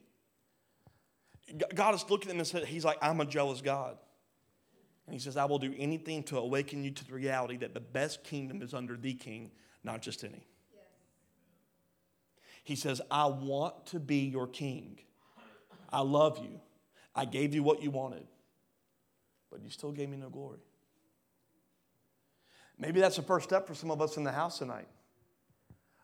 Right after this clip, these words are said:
Speaker 1: I've got all this stuff, and I have not once said, "God, thank you."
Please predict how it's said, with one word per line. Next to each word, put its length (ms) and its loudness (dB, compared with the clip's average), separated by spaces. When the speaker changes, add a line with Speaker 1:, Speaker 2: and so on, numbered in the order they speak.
Speaker 1:
I've 160 2
got 160 4
all 160 6
this 160 -4
stuff, 260 0
and 120 -6
I 100 0
have 180 -8
not 400 -6
once 400 -6
said, 280 -6
"God, 340 -6
thank 300 -14
you." 80 -16